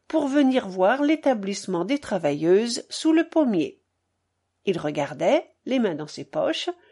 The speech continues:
de l'air d'un homme habitué à de longs loisirs. Quand tout fut bien organisé et l'ouvrage commencé, il s'approcha enfin et interpella Justine.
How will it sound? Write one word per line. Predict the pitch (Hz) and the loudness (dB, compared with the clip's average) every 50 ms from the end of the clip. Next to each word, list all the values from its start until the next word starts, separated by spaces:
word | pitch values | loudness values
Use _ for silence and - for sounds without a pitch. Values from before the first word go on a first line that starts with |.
| _ _ - _ - | _ _ -20 _ -10
de | - 254 | -2 0
l'air | 285 277 285 285 277 262 | 2 6 8 8 8 6
d'un | 233 240 240 226 196 | 4 2 2 4 4
homme | 180 175 202 254 285 | 4 4 4 4 2
habitué | 277 226 202 214 214 - - - 180 165 156 160 190 226 | 0 0 -2 -6 -10 -12 -8 -4 -2 0 2 4 4 4
à | 247 | 2
de | 214 196 214 | 2 2 2
longs | 202 190 190 190 190 | 2 2 2 0 0
loisirs. | 185 180 185 180 175 170 - - 104 - - - 196 190 - _ _ _ _ _ _ _ _ _ _ _ _ _ _ _ _ _ _ - | 0 0 0 -2 -2 -4 -8 -12 -10 -10 -10 -8 -8 -10 -12 _ _ _ _ _ _ _ _ _ _ _ _ _ _ _ _ _ _ -4
Quand | - 254 262 240 | -2 -2 -2 -2
tout | 247 - - 381 392 | -4 2 2 2 2
fut | 381 - 339 311 | 2 0 0 0
bien | 254 240 285 285 262 269 | 0 2 0 2 2 0
organisé | 269 247 247 233 240 233 226 220 220 202 180 185 185 180 170 175 - _ | -2 -2 -2 -2 -2 0 0 0 0 -2 2 4 4 4 4 2 -2 _
et | - 262 262 | -4 -4 -2
l'ouvrage | 233 214 190 160 151 139 127 - - | -2 -2 -4 -4 -4 -6 -8 -8 -8
commencé, | - 185 180 202 220 247 233 - - 311 320 370 - _ _ _ _ _ _ _ _ _ _ _ - | -6 -4 -2 -2 -2 -2 -4 -4 -2 -2 -2 -2 -4 _ _ _ _ _ _ _ _ _ _ _ -2
il | 269 285 294 | 0 0 0
s'approcha | 294 - 427 415 415 - - 190 - - - 349 | 2 0 -2 -2 -2 2 2 4 4 4 4 4
enfin | 320 226 139 135 143 - - 190 196 214 247 - - - _ _ _ - | 0 0 -2 -4 -8 -6 -2 2 2 2 2 0 -6 -20 _ _ _ 2
et | 294 294 | 4 4
interpella | 247 214 208 - 269 262 - - 262 262 311 339 | 4 4 4 2 0 0 0 -4 0 4 4 4
Justine. | 320 214 185 170 - - - - - 165 160 156 147 139 | 4 2 -2 -6 -6 -8 -10 -2 0 0 2 2 0 -4